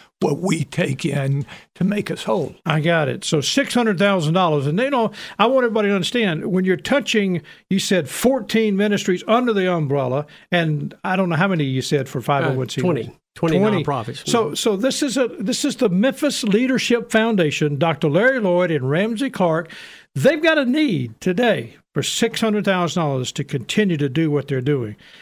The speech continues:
Speaker 2: Now, guys, I don't normally do this solicitation type of thing, but this is about a ministry. They're not about to close down. Don't, don't listen that way. That's not what we're saying at all. The key is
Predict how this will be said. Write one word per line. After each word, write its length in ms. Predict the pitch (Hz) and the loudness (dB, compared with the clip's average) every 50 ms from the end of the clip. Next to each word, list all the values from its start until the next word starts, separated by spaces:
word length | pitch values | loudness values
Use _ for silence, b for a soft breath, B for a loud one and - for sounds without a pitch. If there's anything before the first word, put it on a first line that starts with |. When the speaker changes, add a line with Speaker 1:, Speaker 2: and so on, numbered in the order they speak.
| B B B | B B B
Speaker 2:
Now, 60 | 185 | 0
guys, 240 | 180 240 294 247 180 | 2 2 2 2 2
I 120 | 240 269 | 2 2
don't 200 | 277 240 185 165 | 2 0 0 0
normally 320 | 160 175 196 190 185 170 147 | 2 2 2 2 2 0 2
do 220 | 135 170 170 165 | 2 2 2 2
this 240 | 151 170 170 - - | 2 0 -2 -2 -4
solicitation 800 | - - 170 160 160 - - 143 - 160 175 175 - 180 151 | -2 -2 0 0 0 -2 -2 -2 0 0 0 0 -2 -2 -2
type 220 | - 170 170 160 - | -2 -2 -2 -2 -2
of 140 | 165 165 160 | -4 -4 -2
thing, 220 | - 190 185 185 | -2 -2 -2 -2
but 160 | 196 185 147 | -4 -4 -2
this 180 | - 294 - - | -2 -2 -2 -2
is 100 | 240 196 | -2 -2
about 220 | 190 160 180 175 | 0 0 0 -2
a 60 | 165 | 0
ministry. 560 | 143 160 190 190 180 143 - - 151 143 135 135 B B B B B B B B | 0 0 0 0 -2 -4 -2 -2 -2 -2 -2 -6 B B B B B B B B
They're 120 | 240 277 | 4 4
not 180 | 320 302 247 196 | 4 4 2 2
about 260 | 160 139 180 170 - | 2 0 0 0 0
to 60 | - | -4
close 400 | - - - 196 180 165 147 - | -4 0 2 4 4 4 2 2
down. 260 | 151 170 170 151 131 120 | 2 2 2 2 0 0
Don't, 260 | 135 175 196 - - | -2 -2 -2 -4 -4
don't 220 | - 165 196 202 | -4 -2 -2 0
listen 280 | 180 175 - - 147 135 | -2 -4 -4 -4 -4 -2
that 200 | 156 170 175 151 | 0 0 0 0
way. 140 | 131 127 120 | -2 -2 0
That's 280 | 120 160 180 - - | 0 0 -2 -2 -2
not 200 | 196 180 170 160 | -2 -2 0 0
what 140 | 160 156 143 | -2 -4 -4
we're 100 | 135 123 | -4 -4
saying 340 | - - 160 151 143 139 147 | -2 0 0 0 0 0 0
at 240 | 147 156 165 156 151 | 0 2 2 2 2
all. 300 | 160 156 135 113 104 - B B B B B - | 2 2 0 -2 -4 -10 B B B B B 0
The 240 | 170 196 - 349 - - | 2 2 2 0 -4 -6
key 380 | - - 294 339 349 330 285 185 | -2 0 2 4 4 4 4 2
is 300 | 160 156 156 175 170 - | 2 2 2 0 -2 -6